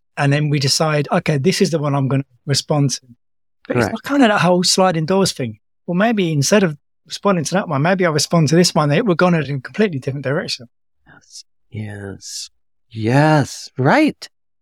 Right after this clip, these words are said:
Speaker 2: This is the human experience.
Speaker 1: Yeah.
Speaker 2: If I'm listening deeply and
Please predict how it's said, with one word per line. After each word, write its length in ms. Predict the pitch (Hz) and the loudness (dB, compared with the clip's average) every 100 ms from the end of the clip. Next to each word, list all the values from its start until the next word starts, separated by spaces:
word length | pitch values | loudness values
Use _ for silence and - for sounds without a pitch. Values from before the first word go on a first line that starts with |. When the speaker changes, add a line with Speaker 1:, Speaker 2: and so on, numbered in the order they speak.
| _ _ _ | _ _ _
Speaker 2:
This 260 | 139 175 - | 0 2 2
is 140 | 190 | 2
the 120 | - | 2
human 380 | 180 127 113 120 | 0 2 2 2
experience. 920 | 123 - - 151 170 165 123 - - - | 0 -4 -6 -2 2 2 2 -2 -8 -6
Speaker 1:
Yeah. 220 | 127 120 - _ _ _ _ _ _ _ _ - | -4 -6 -10 _ _ _ _ _ _ _ _ -2
Speaker 2:
If 180 | 185 | 2
I'm 200 | 185 170 | 2 2
listening 500 | 185 208 190 180 165 | 2 2 2 2 2
deeply 580 | 151 226 339 170 151 147 | 4 4 4 4 4 4
and 300 | 156 147 151 | 2 2 0